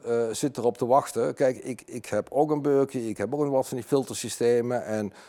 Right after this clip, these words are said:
het haalt wat, doet wel degelijk allemaal wat, hè. Dat, ik zeg niet dat het niks doet, hè, begrijp me heel goed.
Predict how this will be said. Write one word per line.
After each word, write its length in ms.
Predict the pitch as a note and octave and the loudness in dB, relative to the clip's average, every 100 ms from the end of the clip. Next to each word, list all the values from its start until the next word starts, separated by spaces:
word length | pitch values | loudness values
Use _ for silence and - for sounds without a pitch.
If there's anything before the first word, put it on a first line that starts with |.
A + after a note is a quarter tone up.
| - | -12
het 160 | - G2 | -8 2
haalt 280 | B2+ A#2+ | 4 4
wat, 220 | G2+ A2 G2 | 2 0 0
doet 160 | F#2 | 0
wel 120 | F#2+ F#2+ | 0 2
degelijk 320 | E3 E3 A2+ | 4 2 0
allemaal 280 | G2+ F#2 E2+ | 0 -2 -4
wat, 140 | - | -4
hè. 80 | D3+ | -4
Dat, 120 | B2 - | -6 -10
ik 140 | - | -6
zeg 160 | C3 C3 | -6 -4
niet 140 | C3+ | 0
dat 120 | C#3 | 0
het 100 | A#2 | -2
niks 280 | B2 B2+ G2 | -6 -6 -4
doet, 220 | C#3 A2+ | -2 -2
hè, 100 | G#2 | -2
begrijp 340 | G#2+ A#2 B2 G#2 | -4 0 0 0
me 80 | G#2 | -4
heel 160 | G2 | -6
goed. 340 | - C#3 B2 | -6 -6 -6